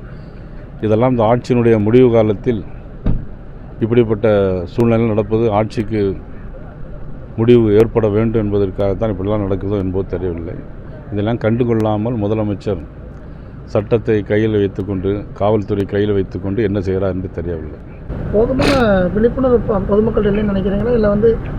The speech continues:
Speaker 2: அரசுடைய கவனக்குறைவு நினைக்கிறது போன்ற சம்பவங்கள், இந்த போதைப் பழக்கங்கள் அதிகமாக
Speaker 1: இல்லை, போதைப் பொருட்கள் திமுக ஆட்சி வந்த காலத்திலிருந்தே எல்லா இடங்களிலும், ஸ்கூலில், காலேஜில்,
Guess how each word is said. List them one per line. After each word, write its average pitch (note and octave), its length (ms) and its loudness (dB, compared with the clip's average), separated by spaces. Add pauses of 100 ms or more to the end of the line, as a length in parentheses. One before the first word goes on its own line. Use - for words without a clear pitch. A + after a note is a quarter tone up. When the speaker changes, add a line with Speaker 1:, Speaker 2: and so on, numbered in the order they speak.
(180)
Speaker 2:
அரசுடைய A3+ 400 2
கவனக்குறைவு G3+ 500 0
நினைக்கிறது F#3+ 360 0
போன்ற G3+ 200 0
சம்பவங்கள், F#3+ 460 0
இந்த G3 140 0
போதைப் G3+ 360 2
பழக்கங்கள் F#3+ 340 0
அதிகமாக F#3+ 340 0
Speaker 1:
இல்லை, D#3+ 240 0
போதைப் E3 380 2
பொருட்கள் C#3 440 0
திமுக D3+ 300 2
ஆட்சி C#3+ 280 0
வந்த C3 260 2
காலத்திலிருந்தே A#2 880 2 (800)
எல்லா D#3 300 2
இடங்களிலும், B2+ 440 2 (100)
ஸ்கூலில், A#2 500 4 (600)
காலேஜில், G#2+ 680 4